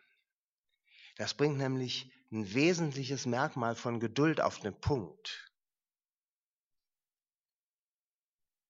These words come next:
Geduld hat etwas mit Zeit zu tun.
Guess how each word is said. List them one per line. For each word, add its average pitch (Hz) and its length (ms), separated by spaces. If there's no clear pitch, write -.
Geduld 127 420
hat 135 140
etwas 117 280
mit 117 160
Zeit 120 360
zu - 120
tun. - 540